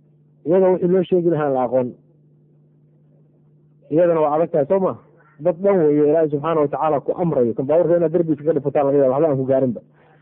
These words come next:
Dartii un baa jabaysa, waadna ka tegeysaa kadib. Laakiin qof ku dhifan. Laakiin halkan ummad dhan baa laga yaabaa inaad dhasho. Ummaddaasu marka tarbiya ayay u baahan tahay, soo ma? Ummaddaasu marka aad u socotid oo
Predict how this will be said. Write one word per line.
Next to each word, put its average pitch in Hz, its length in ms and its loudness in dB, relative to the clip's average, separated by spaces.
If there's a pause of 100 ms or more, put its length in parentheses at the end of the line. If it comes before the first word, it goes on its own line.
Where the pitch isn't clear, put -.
(280)
Dartii 180 280 0
un 160 60 0
baa 151 120 2
jabaysa, 151 320 0
waadna 143 160 2
ka 156 100 -2
tegeysaa 135 300 -2
kadib. 120 240 -2 (1400)
Laakiin 147 220 2
qof 156 120 -2
ku 165 100 -2
dhifan. 117 280 -4 (1040)
Laakiin 147 260 -2
halkan 208 280 -2
ummad 196 280 -4
dhan 233 140 0
baa 202 140 0
laga 185 160 2
yaabaa 175 240 2
inaad 165 200 -2
dhasho. 135 240 0 (920)
Ummaddaasu 190 460 -2
marka 180 220 0
tarbiya 170 340 0
ayay 170 180 2
u 165 40 0
baahan 151 240 -2
tahay, 135 140 0
soo 190 140 0
ma? 220 140 -4 (1700)
Ummaddaasu 175 560 -2
marka 175 300 -2 (340)
aad 151 180 -2
u 226 80 0
socotid 156 460 -2
oo 175 100 2